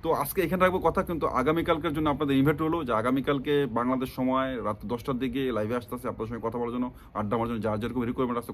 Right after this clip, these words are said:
কথা বলার, অবশ্যই আমি, আহ, প্রতিটা আপনার চেষ্টা করবো আমার জানা মতে দেওয়ার,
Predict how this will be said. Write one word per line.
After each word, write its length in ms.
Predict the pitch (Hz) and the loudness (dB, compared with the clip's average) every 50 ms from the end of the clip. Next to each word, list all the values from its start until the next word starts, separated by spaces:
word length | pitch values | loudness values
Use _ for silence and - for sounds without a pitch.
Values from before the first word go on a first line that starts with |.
| 110 | -4
কথা 160 | 107 113 117 113 | -4 -2 -2 -4
বলার, 140 | 117 123 123 - - - - - - - - - | -4 -4 -6 -12 -18 -20 -20 -20 -20 -18 -6 -2
অবশ্যই 360 | 117 127 151 151 143 - 147 | 0 0 0 0 2 2 2
আমি, 220 | 139 143 139 123 | 4 4 2 0
আহ, 360 | 107 - - 123 117 110 107 107 107 | -2 -6 -6 -4 -2 -2 -2 -2 -4
প্রতিটা 340 | - 131 120 147 131 143 135 | -6 -4 -4 -2 0 0 0
আপনার 220 | 127 - 139 139 117 104 - 135 - - | 0 0 -2 -2 -2 -4 -8 -12 -8 -6
চেষ্টা 260 | 143 135 - - 151 | -4 -4 0 0 0
করবো 280 | 131 123 131 123 123 123 | 0 2 0 0 0 0
আমার 200 | 117 120 120 107 | 0 0 0 0
জানা 220 | 120 117 127 135 | 0 2 4 4
মতে 260 | 131 131 123 110 113 | 4 2 0 -2 -2
দেওয়ার, 240 | 101 107 107 107 | -2 0 0 0